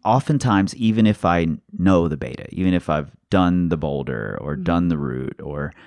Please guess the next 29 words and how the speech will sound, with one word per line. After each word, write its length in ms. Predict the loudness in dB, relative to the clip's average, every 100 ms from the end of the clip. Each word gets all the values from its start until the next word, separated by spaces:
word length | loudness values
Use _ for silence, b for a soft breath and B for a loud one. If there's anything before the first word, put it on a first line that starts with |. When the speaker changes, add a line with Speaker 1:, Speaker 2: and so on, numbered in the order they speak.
| B -8
Speaker 1:
I 80 |
can 180 | -2 -2
see 400 | -2 -2 0 0
the 120 | 0
beta 320 | -2 -2 -2 -6
clearly, 760 | -6 -4 -2 -2 -4 -8 -10 -8
but 160 | -4
they're 200 | 0 0
not, 420 | 0 0 -2 -2 -8 _ -2
they 100 | 2
haven't 220 | 2 2
developed 380 | 0 2 0 0
their 100 | -2
skills 440 | -2 0 2 4
enough 380 | 2 2 0 -2
to 100 | -8 -8
be 340 | _ -2 0
able 180 | 0 -2
to 80 | -6
see 340 | -6 -4 -2
the 100 | -2
solution 500 | -4 -4 -4 -4 -6
I 120 | -6 -6
can 180 | -8 -10
see, 440 | 0 2 2 0 B B B
Speaker 2:
Mm. 180 | -16 -18 -8
Speaker 1:
I'll 260 | -2 0 0
say, 500 | 0 0 0 -2 -6 b b b b b _ _ -14
"I, 260 | -10 -10